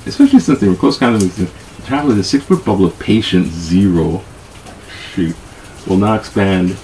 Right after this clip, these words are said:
the bubble another six feet because of the extended time together. So, here's patient zero, and they got within their six-foot bubble people who could be potentially affected. Now those people are now six-foot bubbles, and bubbles and bubbles and more bubbles.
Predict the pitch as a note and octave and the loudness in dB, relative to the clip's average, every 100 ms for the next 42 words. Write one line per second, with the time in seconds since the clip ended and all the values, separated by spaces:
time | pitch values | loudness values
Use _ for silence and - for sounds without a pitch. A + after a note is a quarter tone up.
0 | - F2 E2+ - A2 G2+ F2 - F#2+ F2+ | -4 -4 -4 0 2 2 0 0 -2 -2
1 | E2 - - - - F#2 - - G2 F2+ | -4 -4 -6 -4 -4 -4 -6 -6 -2 -2
2 | F2 E2+ - A2 F#2 D#2+ - G2 F2+ E2 | -2 -4 -4 -2 -2 -4 -6 -4 -4 -4
3 | F#2 F#2+ E2+ - - - - - - - | -4 -4 -8 -12 -18 -18 -18 -18 -18 -4
4 | G2 D#2+ - - - - - - - - | 0 0 -2 -12 -20 -20 -20 -20 -20 -20
5 | - - A#2+ C3+ - D3 C#3+ G2+ F#2+ G2 | -20 -6 -2 0 0 -2 -2 -4 0 0
6 | E2+ E2 G2 - E2+ F2+ F2+ F2+ F2+ - | 2 0 -4 -6 -4 -2 -2 -2 -2 -8
7 | F2 F#2+ F2 E2+ D#2+ E2+ - E2 D#2+ - | -8 -2 -2 -2 -4 -10 -10 -10 -8 -4
8 | - D#2 D#2+ - - G3 - - - - | -4 -2 -6 -8 -8 -8 -6 -8 -8 -14
9 | - - - F2 E2+ - E2 E2+ D#2+ D#2+ | -14 -14 -8 -6 -6 -8 -10 -10 -8 -8
10 | D#2+ - G#2+ - E2+ - - - - - | -8 -6 -6 -6 -12 -12 -20 -20 -16 -8
11 | D#2+ F2+ E3+ - - E2+ D#2 E2+ E2 - | -4 -2 -2 -4 -4 -4 -4 -2 -2 -4
12 | - - - D#2+ - - E2+ - E2+ E2+ | -8 -10 -10 -8 -8 -8 -8 -2 -2 0
13 | F#2 - - - - E2 E2+ D#2+ E2+ E2 | -2 -4 -16 -20 -16 -6 -6 -4 -6 -6
14 | E2 - F2 E2+ E2 C3+ C#3 F2 E2+ - | -6 -6 -6 -6 -6 -4 -4 -4 -4 -6
15 | - - - | -6 -10 -12